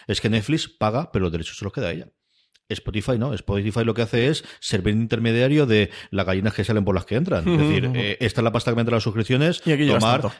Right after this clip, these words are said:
Speaker 1: Emmy, Warner Brothers y la otra es Sony, ¿no? Las, las tres que
Speaker 2: Creo
Speaker 1: quedan
Speaker 2: que
Speaker 1: ahora,
Speaker 2: sí.
Speaker 1: las tres grandes,
Speaker 2: Ujú.
Speaker 1: tomad la pasta. Y que te, entonces tiene que esperar, por eso es la movida en podcast, que yo creo que tienen que apostar ahí, porque al final, bueno, pues tienes proveedores distintos en los que puedes llegar a un reparto de dinero como hace YouTube,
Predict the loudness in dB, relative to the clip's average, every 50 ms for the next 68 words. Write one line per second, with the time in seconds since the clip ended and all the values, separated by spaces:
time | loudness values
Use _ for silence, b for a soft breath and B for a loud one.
0 | _ _ 0 0 2 4 4 4 4 2 2 2 2 2 2 0 0 0 0 0
1 | 2 2 2 2 0 0 -2 -4 -4 -4 -2 -2 0 -2 -2 -2 -2 -2 -2 -2
2 | -2 -2 -2 -2 -2 -2 -2 -2 -2 -4 -4 -4 -4 -4 -4 -4 -6 -6 -4 -2
3 | 0 2 2 4 4 4 4 2 2 0 0 -2 -2 0 0 0 0 2 2 2
4 | 0 0 0 0 0 0 0 0 -2 0 0 0 0 0 -2 -2 -4 -4 -6 -8
5 | -10 -10 _ _ _ -10 -6 -6 -4 -4 -4 -4 -6 -8 -6 -4 -4 -2 -2 -2
6 | -4 -4 -6 -8 -6 -6 -4 -4 -6 -6 -10 _ -4 -2 -2 -2 -2 -4 -4 -4
7 | -6 -6 -6 -6 -4 -4 -4 -4 -4 -4 -4 -4 -4 -4 -6 -6 -10 -12 -12 -12
8 | -12 -12 -12 -12 -12 -10 -8 -8 -8 -4 -4 -4 -4 -4 -6 b b b b _
9 | -18 -14 -12 -12 -10 -10 -10 -10 -10 -12 -12 -12 -12 -12 -12 -10 -8 -6 -4 -4
10 | -4 -4 -6 -6 -8 -8 -6 -6 -4 -4 -6 B B B B _ -10 -8 -8 -8
11 | -8 -8 -8 -8 -6 -4 -4 -4 -2 -4 -4 -6 -8 -10 -8 -8 -6 -6 -6 -6
12 | -6 -8 -8 -8 -8 -8 -6 -4 -4 -6 -6 -6 -6 -6 -6 -6 -6 -6 -6 -6
13 | -6 -6 -6 -8 -8 -8 -10 -10 -8 -8 -10 -10 -8 -4 -2 -2 -2 -2 B